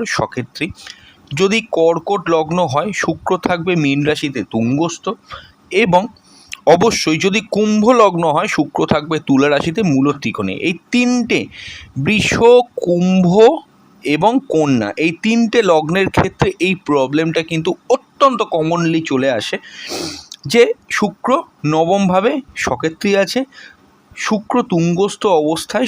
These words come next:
শুক্র তার পূর্ণ শক্তিতে কিন্তু কাজ করে। অর্থাৎ কি, শুক্র তার সমস্ত কিছু সম্পর্ক, প্রেম, রিলেশনশিপ, কেরিয়ার গ্রোথ, সমস্ত কিছু কিন্তু শুক্র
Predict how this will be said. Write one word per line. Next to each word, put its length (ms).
শুক্র 360
তার 160
পূর্ণ 400
শক্তিতে 460
কিন্তু 200
কাজ 200
করে। 260
অর্থাৎ 420
কি, 120
শুক্র 380
তার 180
সমস্ত 380
কিছু 180
সম্পর্ক, 380
প্রেম, 260
রিলেশনশিপ, 720
কেরিয়ার 440
গ্রোথ, 200
সমস্ত 340
কিছু 240
কিন্তু 240
শুক্র 220